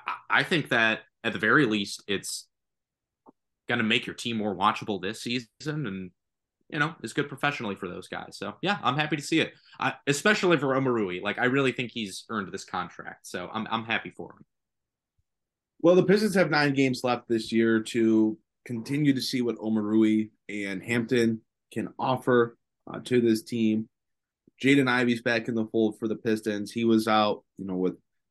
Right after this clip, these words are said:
Speaker 2: uh, I believe he had covid. He just came back a couple games ago. That was against Denver that he returned. It's good to see him back. Hopefully Isaiah Livers is back soon. Jalen Duren sounds like he is probably going to play on Friday night.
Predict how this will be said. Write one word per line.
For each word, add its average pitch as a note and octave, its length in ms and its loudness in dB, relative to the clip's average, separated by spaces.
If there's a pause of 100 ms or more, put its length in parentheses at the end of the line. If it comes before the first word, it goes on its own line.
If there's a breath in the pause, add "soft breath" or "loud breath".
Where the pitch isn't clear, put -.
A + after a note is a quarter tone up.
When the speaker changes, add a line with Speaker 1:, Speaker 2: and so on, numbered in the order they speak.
(260)
Speaker 2:
uh, - 260 -10
I F2 40 -4
believe G#2+ 340 2
he G#2+ 80 0
had G2+ 160 -2
covid. G#2+ 420 2
He G#2+ 120 -2
just G#2 320 -6
came G2 240 -4
back F#2+ 300 -2
a F#2 40 -6
couple F2 300 -4
games G#2 380 -2
ago. F#2 440 0 (380)
That G2 140 -2
was G2 140 -2
against G#2 320 -6
Denver G#2+ 300 2
that G2 100 2
he G2+ 80 -2
returned. F#2+ 460 -4
It's - 120 -6
good A#2+ 160 2
to G#2+ 80 2
see G2 220 -4
him G#2 200 -2
back. G2 380 0 (340 soft breath)
Hopefully C3+ 340 4
Isaiah A#2 300 4
Livers G#2 360 2
is G#2 100 -4
back G2+ 320 -4
soon. G2 340 -2
Jalen A2+ 360 2
Duren A2 460 4 (280)
sounds A2+ 320 -2
like A2 140 0
he A2 240 -2 (220)
is G#2+ 180 -6 (460 loud breath)
probably A#2+ 340 2
going A#2 280 2
to A2+ 80 -8
play A2+ 260 2
on G2+ 180 0
Friday G#2 460 0
night. A2 500 2